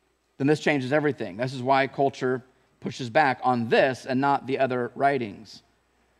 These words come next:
And so as I was telling the kids, you know, a few weeks ago,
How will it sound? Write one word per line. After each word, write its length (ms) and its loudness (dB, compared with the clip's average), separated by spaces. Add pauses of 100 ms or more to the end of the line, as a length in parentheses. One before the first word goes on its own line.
(840)
And 100 -6
so 120 2
as 100 4
I 200 6
was 340 -2 (960)
telling 300 2
the 60 2
kids, 440 -4
you 60 -6
know, 60 -6
a 40 -8
few 140 -6
weeks 240 -6
ago, 400 -6